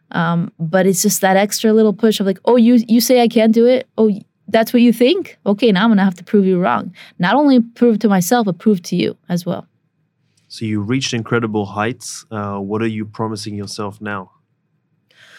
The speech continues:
Speaker 1: I have different, different goals and, um,
Speaker 2: Again, yeah, you don't have to, uh, state anything
Speaker 1: Yeah,
Speaker 2: here,
Speaker 1: yeah.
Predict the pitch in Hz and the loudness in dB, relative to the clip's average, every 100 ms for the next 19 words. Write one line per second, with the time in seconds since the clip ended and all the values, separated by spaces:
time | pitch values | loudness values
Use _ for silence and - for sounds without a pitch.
0 | - - - _ _ _ _ _ _ _ | -20 -20 -20 _ _ _ _ _ _ _
1 | _ _ _ _ 220 262 269 220 262 233 | _ _ _ _ 0 2 2 2 0 2
2 | 262 247 226 - - - _ _ 202 247 | 4 4 4 0 -12 -20 _ _ -2 0
3 | 240 240 220 214 226 240 220 208 208 202 | 4 4 6 4 4 4 4 4 6 6
4 | 202 202 196 196 202 180 _ _ _ 117 | 6 4 4 4 4 0 _ _ _ -4
5 | 117 110 117 104 113 107 107 107 107 104 | -2 0 0 0 0 0 -4 -4 -4 -2
6 | 101 98 98 95 95 - - - 113 104 | -4 -6 -6 -8 -10 -12 -14 -6 -6 -6
7 | 104 98 95 98 247 269 349 247 | -8 -10 -10 -6 -2 0 0 -2